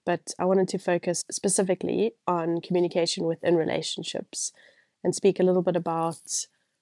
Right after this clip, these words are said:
the type of communication work that I'll do with clients, and to talk a little bit about the maps that we have, the ways that we can change our communication maps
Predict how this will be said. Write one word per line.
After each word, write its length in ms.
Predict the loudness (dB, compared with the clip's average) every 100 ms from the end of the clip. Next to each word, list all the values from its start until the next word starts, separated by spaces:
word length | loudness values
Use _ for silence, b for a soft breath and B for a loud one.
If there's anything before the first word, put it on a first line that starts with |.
| _ _ _
the 100 | -2
type 380 | -2 0 -2 0
of 180 | -2 0
communication 600 | 2 4 4 0 -2 0
work 240 | 0 -2
that 140 | -4 0
I'll 200 | 2 2
do 460 | 2 2 4 2 0
with 180 | -4 -6
clients, 580 | -4 -4 0 0 0 -8 b b b b -4
and 540 | 2 4 6 4 2 -2 -16 -4
to 100 | -2
talk 240 | 0 2
a 20 |
little 200 | 2 2
bit 140 | 0 -4
about 600 | -4 -6 -6 -8 -10 -6
the 100 | -2
maps 380 | 2 2 0 -4
that 180 | -6 -2
we 120 | -2
have, 440 | -2 -2 0 -2 -6 -14 b b -2
the 100 | 0
ways 320 | 4 2 2
that 180 | -4 0
we 160 | -2
can 580 | -2 -8 -6 -6 -6 -8 -12 _ _ _ _
change 480 | -6 2 6 6 4
our 220 | 0 -2
communication 720 | -2 0 0 0 -4 -4 -4 -4
maps 500 | -4 -8 -10 -14